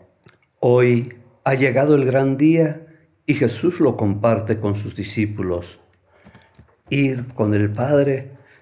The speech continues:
pero quedarse con ellos para cumplir la misma misión a la que Él ha sido enviado. Vayan y prediquen el Evangelio.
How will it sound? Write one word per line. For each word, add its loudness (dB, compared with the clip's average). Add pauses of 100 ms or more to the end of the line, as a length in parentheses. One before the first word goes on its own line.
(260)
pero 2
quedarse 0
con 2
ellos 0
para 0
cumplir -2
la 2
misma 2
misión 0 (680)
a 2
la 2
que 0
Él 2
ha 2
sido -2
enviado. -6 (1000)
Vayan 0
y 0
prediquen 0
el -2
Evangelio. -6